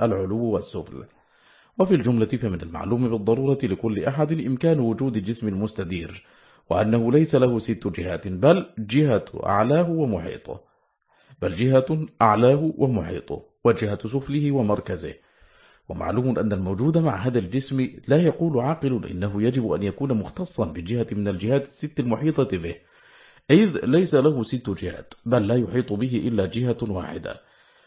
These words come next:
فالمبين له لا يكون مختصا إلا بجهة واحدة لا بست جهات. فهؤلاء يقولون إثبات موجودين على خلاف هذين القسمين يكون باطلا بالضرورة، وهو أن يكون أحدهما حالا في الآخر محايثا له أو مبينا له منفصلا عنه،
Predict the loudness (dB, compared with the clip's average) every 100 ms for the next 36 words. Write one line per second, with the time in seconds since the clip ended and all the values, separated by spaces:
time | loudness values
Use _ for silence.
0 | _ 2 4 6 6 6 4 4 2 4
1 | 6 6 4 0 0 -2 -2 -2 -2 -2
2 | 2 2 2 0 0 0 0 0 0 -2
3 | -2 -10 -6 0 2 2 0 -2 -4 -4
4 | -2 -4 -6 -16 _ -20 -20 _ -6 -2
5 | 0 4 4 4 2 2 0 0 0 -2
6 | 2 2 4 0 -2 -2 -6 -4 -4 -2
7 | -2 0 0 0 0 -2 -2 -8 -4 -2
8 | -2 -2 -6 -2 0 2 2 0 0 2
9 | 4 2 2 0 0 -2 -4 -4 -8 -12
10 | _ _ _ _ _ 0 2 4 2 0
11 | 2 2 0 0 0 2 2 2 0 2
12 | 2 0 2 2 4 2 2 2 0 2
13 | 2 2 2 0 2 0 2 2 2 2
14 | 4 4 4 2 0 0 2 0 0 0
15 | 0 -2 -4 -6